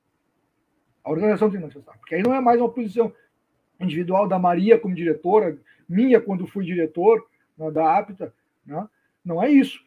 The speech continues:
Aí é o sindicato que tá mostrando pras pessoas, "Olha, A vai nos atingir dessa forma, B vai nos atingir dessa forma."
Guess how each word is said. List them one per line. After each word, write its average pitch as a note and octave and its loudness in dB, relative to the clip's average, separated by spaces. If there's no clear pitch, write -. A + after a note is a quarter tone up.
Aí D#3+ 0
é B3+ 2
o C#4 -2
sindicato C4+ -2
que - -18
tá C4+ 0
mostrando C4+ -4
pras B3 -4
pessoas, A3+ -8
"Olha, A#3 0
A A#3 2
vai G#3+ 2
nos G#3 2
atingir G#3 0
dessa F#3 -4
forma, B3+ -4
B B3+ 0
vai B3+ -2
nos B3 -6
atingir B3+ -8
dessa C4 -6
forma." G#3 -8